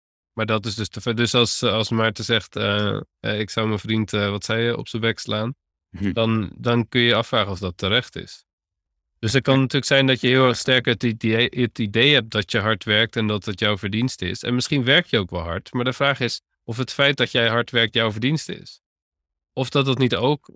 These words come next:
Speaker 1: op, door je sociale omgeving komt, door de voorbeelden die je hebt. Door, en, en dat is denk ik de, voor, voor het, voor het echte,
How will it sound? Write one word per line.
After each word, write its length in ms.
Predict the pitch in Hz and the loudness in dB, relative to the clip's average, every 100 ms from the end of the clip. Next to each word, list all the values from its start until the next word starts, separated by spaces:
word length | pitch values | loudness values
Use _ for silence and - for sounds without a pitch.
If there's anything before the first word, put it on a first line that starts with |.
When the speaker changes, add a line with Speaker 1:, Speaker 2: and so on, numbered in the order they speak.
| _ | _
Speaker 1:
op, 320 | 120 113 131 | -6 -4 -4
door 180 | 123 117 | 0 0
je 120 | 113 | 0
sociale 460 | - 117 123 117 | 0 0 2 2
omgeving 480 | 117 104 120 127 120 | 2 2 2 2 -2
komt, 240 | - 98 92 | -2 -4 -2
door 100 | 110 | -2
de 100 | 113 | -2
voorbeelden 540 | - 123 123 113 98 | -2 0 0 0 0
die 140 | 101 | 0
je 80 | 92 | -2
hebt. 440 | 92 95 87 - _ | -2 -6 -10 -20 _
Door, 260 | - 113 107 _ _ _ _ _ | -6 -4 -4 _ _ _ _ _
en, 220 | 110 117 | -4 -4
en 140 | - 120 | -2 0
dat 180 | 135 - | 0 0
is 100 | - | 0
denk 200 | 120 110 | 0 0
ik 160 | 107 | -2
de, 260 | 110 104 104 _ _ _ | 0 0 -2 _ _ _
voor, 220 | - 143 | -4 -2
voor 240 | - 143 139 | -2 2 2
het, 180 | 135 - | 2 -4
voor 280 | - 143 139 | -20 -2 -2
het 120 | 131 | 0
echte, 500 | - 151 - 160 135 | -2 -4 0 0 0